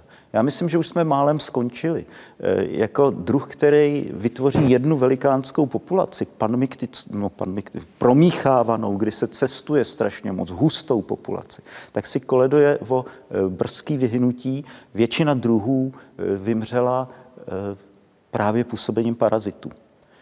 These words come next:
Jo, že se objevil virus a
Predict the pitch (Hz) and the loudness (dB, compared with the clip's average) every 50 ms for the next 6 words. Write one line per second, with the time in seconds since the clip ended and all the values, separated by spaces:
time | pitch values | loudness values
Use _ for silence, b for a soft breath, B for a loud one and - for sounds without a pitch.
0 | b b b - 107 104 107 110 104 113 110 107 120 - - - 120 - - - | b b b -2 2 2 2 4 4 2 2 0 -2 -8 -2 -2 0 0 -2 -4
1 | - 87 90 113 104 95 127 123 117 143 131 110 113 110 107 107 107 117 - - | -6 -2 0 0 4 4 4 4 6 4 4 4 4 2 2 0 -2 -4 -8 -12
2 | - - - b b b b b b _ _ _ - 98 95 98 104 101 | -14 -14 -16 b b b b b b _ _ _ -6 -4 -2 -2 -2 -2